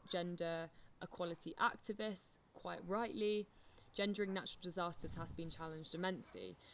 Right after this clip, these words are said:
and it's actually took twenty-five years of protest to officially change the naming system to be altering between male and female lists today. So here you are wondering, well,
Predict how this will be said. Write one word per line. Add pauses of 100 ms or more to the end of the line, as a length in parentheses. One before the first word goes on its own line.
and
it's
actually
took
twenty-five
years
of
protest
to
officially
change
the
naming
system
to
be
altering
between
male
and
female
lists
today. (340)
So (120)
here
you
are
wondering,
well,